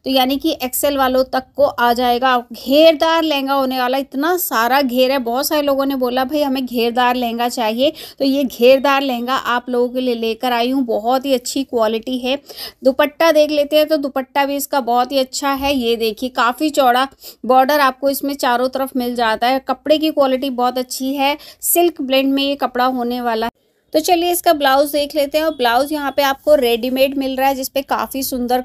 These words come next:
काम हुआ है। इसमें बाजू नहीं दी हुई है, तो जो लोग बिना बाजू के नहीं पहनते हैं वो इसे मत लीजिएगा।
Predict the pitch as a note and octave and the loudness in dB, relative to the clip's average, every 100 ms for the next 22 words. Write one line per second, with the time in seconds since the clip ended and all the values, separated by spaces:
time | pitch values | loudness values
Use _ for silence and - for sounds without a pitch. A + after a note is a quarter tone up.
0 | B3+ A3+ G4+ B3+ B3 A#3+ C4+ C#4+ C4 D4 | -2 0 0 -2 -2 0 -2 -4 -4 0
1 | D4 G#3 F3+ G3 B3 C#4+ C4 C4+ A#3+ B3 | 0 2 2 0 0 -2 -2 -4 -4 -6
2 | B3 A#3+ C4 - - - B3+ C#4 C#4+ D4+ | -4 -2 -2 -4 -12 -6 -2 2 4 2
3 | B3 B3+ C4 B3+ A#3 B3+ C4+ C4+ A3+ B3 | 2 -2 0 0 0 -2 -6 -4 -4 -6
4 | B3+ B3+ B3 C4 C#4 B3 A#3+ C4+ C4 G#3+ | -4 -4 -2 -2 0 0 0 -2 -2 -4
5 | G3+ G3 F#3+ G3+ G3 G3+ | -4 -6 -8 -8 -6 -4